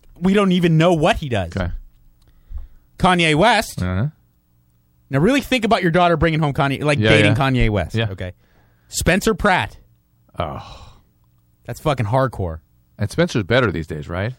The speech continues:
Speaker 1: Yeah, but Kanye's at least a gen-, a true musical genius. Say what you want about the guy. He is a douchebag. But
Speaker 2: At least
Speaker 1: every
Speaker 2: there'll be some financial resources if
Speaker 1: Yeah,
Speaker 2: Kanye
Speaker 1: and
Speaker 2: came
Speaker 1: Kanye's
Speaker 2: home.
Speaker 1: practically a billionaire. I mean, he's
Speaker 2: Yeah.
Speaker 1: very rich.
Speaker 2: All right, Spencer goes through.
Speaker 1: But, and also, okay,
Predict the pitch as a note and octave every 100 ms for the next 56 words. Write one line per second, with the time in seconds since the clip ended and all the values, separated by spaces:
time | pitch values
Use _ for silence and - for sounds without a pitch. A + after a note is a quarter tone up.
0 | _ D#3 F3 D3+ D3+ - G3 A3+ G#3+ D#3+
1 | D3+ F3+ - C#3+ A2 - C3 A2+ D3 -
2 | - F#3+ F3+ D#3 C#3+ A#2 B2 G2+ F#2 C#2+
3 | - _ _ _ _ - G#3+ A3 G#3+ G3
4 | E3 D3 A#2 A2+ B2 F3+ G#3+ A3 G#3 G3+
5 | B2 G2 E2 - _ _ - D#3+ C3+ -
6 | E3 G#3+ B3 C#3+ C3+ A#2 A2 A#2+ B2+ G2+
7 | F2 E2 F2+ E2+ G2+ D3+ C#3 G#2 G2+ C3+
8 | E3+ F#3 A3 - - A3 - - A3 F3
9 | F#3 F#3 A2+ D#2 G#2 C3+ E3 G3 F#3 C3
10 | E3 F#3 F3 D#3+ - - - F2 D#2 -
11 | F#2+ F2 - F#2 - - - - D3+ -
12 | A#3 A3 B3+ C4+ B3+ G3 G#3 C3